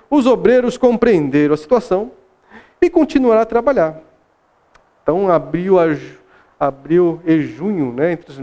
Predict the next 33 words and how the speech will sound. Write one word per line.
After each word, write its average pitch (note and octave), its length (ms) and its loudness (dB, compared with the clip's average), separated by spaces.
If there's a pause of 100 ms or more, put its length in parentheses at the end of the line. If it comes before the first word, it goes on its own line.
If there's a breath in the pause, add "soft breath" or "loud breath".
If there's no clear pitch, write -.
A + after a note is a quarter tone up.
entre F#3+ 300 0
os C#3+ 80 -2
meses D3+ 220 -2
de C3+ 60 -4
abril F3+ 300 0
e E3+ 160 2
junho, B2+ 460 -12 (220)
né? D#3+ 220 -4 (680 soft breath)
Não F3+ 260 -2
houve E3+ 220 -2
pagamento, D3+ 880 -4 (760)
beleza? B2+ 560 -2 (400)
Não E3+ 140 -10
houve C3+ 260 -4
pagamento, D#3 500 -2
mas D#3+ 120 -4
tá E3 100 -2
devendo, F3+ 440 0
tá F3+ 60 0
devendo? E3+ 640 0
Beleza, C3+ 420 -2
tá C3 120 -4
devendo. E3 560 -2 (560 soft breath)
A C#4 160 2
partir C4 420 0
da B3+ 120 2
competência A3+ 580 0
julho G3+ 420 2
de F3+ 60 -2
dois D#3 140 2
mil A3 100 -8
e C4 40 -8
três, F#3+ 600 0